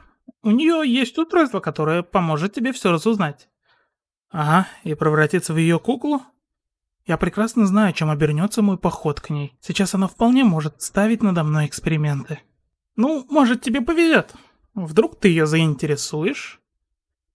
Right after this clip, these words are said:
Даже если предположить, что она не схватит меня в плен,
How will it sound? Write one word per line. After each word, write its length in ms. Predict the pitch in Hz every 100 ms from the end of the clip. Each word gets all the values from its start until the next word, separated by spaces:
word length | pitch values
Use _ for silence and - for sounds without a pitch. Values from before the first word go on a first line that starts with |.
| _ _ _
Даже 400 | 254 202 190 160
если 240 | 160 151 160
предположить, 600 | - 151 - 156 151 156
что 220 | - 151
она 240 | 151 147 147
не 140 | 143
схватит 460 | - 196 175 175 175
меня 200 | 160 156
в 60 |
плен, 460 | - 208 220 208